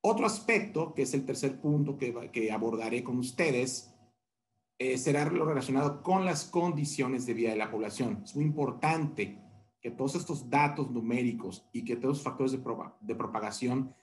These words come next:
sean vinculados a las condiciones de vida y al contexto o a las coyunturas que vive una población previo a una enfermedad epidémica.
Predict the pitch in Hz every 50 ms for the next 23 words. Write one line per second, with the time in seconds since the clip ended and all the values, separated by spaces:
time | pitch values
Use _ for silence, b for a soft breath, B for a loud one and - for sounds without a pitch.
0 | B B - - 135 131 127 123 120 120 165 180 208 208 - 180 165 143 147 139
1 | 135 147 143 - - - 165 170 156 147 - - - 160 160 160 147 143 - -
2 | 139 131 131 123 127 120 107 104 104 101 101 113 117 - B B B B B B
3 | B 147 170 208 214 208 - 165 147 143 147 - - 175 165 165 - - - 151
4 | 151 - 139 131 123 113 - - 117 117 117 113 113 113 - - 165 175 170 151
5 | 135 131 - - - 110 113 120 127 135 135 - 123 117 107 101 - 135 127 127
6 | 127 - - 147 170 202 196 175 165 139 131 - - 117 113 120 120 120 117 -
7 | 113 107 101 98 98 101 101 120 117 135 135 127 123 123 113 - - -